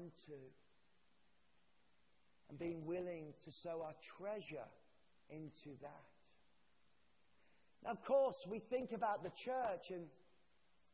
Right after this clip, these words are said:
when we sow, we reap more rewards for ourselves. We are blessed by that way. And, and in, in Jesus, he tells the wonderful story.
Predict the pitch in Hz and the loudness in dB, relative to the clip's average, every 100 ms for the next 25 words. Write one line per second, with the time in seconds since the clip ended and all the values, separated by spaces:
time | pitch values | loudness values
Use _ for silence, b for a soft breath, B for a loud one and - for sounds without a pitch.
0 | - - - - - - - - - - | -20 -20 -20 -20 -20 -20 -20 -20 -20 -20
1 | - - - - - - - - - - | -20 -20 -20 -20 -20 -20 -20 -20 -20 -20
2 | B B 190 196 190 180 - 208 214 208 | B B 2 4 4 2 4 8 8 8
3 | 196 185 185 185 175 190 196 190 185 175 | 4 6 6 6 4 6 6 6 4 4
4 | 196 196 208 202 - 233 247 262 208 156 | 0 0 0 0 -2 0 2 2 0 -2
5 | 233 226 175 202 240 269 233 - - 160 | 0 0 0 -2 0 0 -2 -10 -12 -2
6 | 175 170 165 156 135 143 139 127 117 B | 2 2 2 0 0 0 0 0 -4 B
7 | B - 202 175 190 220 208 208 208 196 | B -6 -4 -2 -2 0 2 2 0 -2
8 | 202 190 202 226 208 202 - - 180 - | -2 -2 -2 -2 -2 -2 -4 -4 -6 -6
9 | 190 190 190 - 170 180 180 - 165 - | -4 -2 -2 -4 -4 -4 -4 -6 -12 -8
10 | 214 220 196 160 147 | -4 -2 0 0 -4